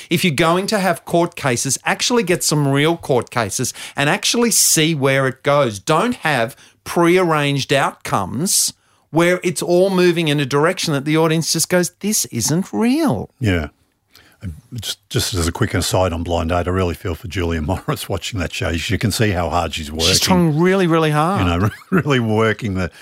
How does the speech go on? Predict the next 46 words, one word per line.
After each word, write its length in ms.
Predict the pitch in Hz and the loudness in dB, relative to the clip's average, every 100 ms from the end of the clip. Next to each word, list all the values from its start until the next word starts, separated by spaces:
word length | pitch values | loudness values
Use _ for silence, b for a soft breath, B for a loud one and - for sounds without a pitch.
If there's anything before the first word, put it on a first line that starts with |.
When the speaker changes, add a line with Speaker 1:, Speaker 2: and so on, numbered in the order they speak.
| B | B
Speaker 1:
Yeah. 300 | 120 147 170 | 0 2 2
Speaker 2:
shtick 100 | 95 | 0
with 100 | 98 | -2
the 80 | 95 | -4
contestants, 800 | - 87 - 92 - 117 80 - | -4 -6 -2 -4 -4 -6 -8 -8
and 100 | 80 | -8
it's 220 | 80 - | -8 -12
just, 300 | - 107 - | -14 -14 -14
but 180 | 90 90 B B B B | -16 -16 B B B B
it's 140 | - | -14
not 140 | 107 98 | -12 -10
sort 160 | - 85 | -8 -4
of 80 | |
engaging 460 | 82 80 87 78 80 | -2 0 0 0 -2
the 80 | 82 | 0
audience, 340 | 87 90 85 | 0 0 -2
is 100 | 98 | -2
it? 100 | 87 | 0
Yeah, 120 | 104 95 | 0 0
you're 200 | 95 107 | 0 0
right. 260 | 104 98 - | 0 0 -2
Um, 160 | 98 90 | -4 -2
I 100 | 104 | -2
think 260 | 120 110 B B B - | -2 -2 B B B -4
some 180 | 202 160 | 0 2
of 60 | |
the 80 | 113 | 2
best 220 | 117 - | 0 -2
parts 260 | - 90 - | -4 -4 -2
about 220 | 95 90 | -4 -4
the 60 | - | -4
Kyle 220 | 113 90 | -2 0
and 100 | 82 | -2
Jackie 280 | - - 87 | -6 -4 -4
O 100 | 87 | -2
show 300 | - 90 87 | -4 -2 -2
is 80 | |
when 180 | 92 98 | 0 0
it, 140 | 90 - _ | -2 -6 _
things 240 | 110 95 78 | -4 -4 -2
go 120 | 82 | -2
wrong 420 | 80 87 87 87 - - | 0 0 0 -4 -8 -8
and 100 | 90 | -6
there's 140 | 82 | -4
surprises. 760 | - - 95 85 85 87 78 - | -6 -4 0 0 0 -2 -6 -4
Speaker 1:
Yeah. 360 | 120 151 123 | 0 0 -2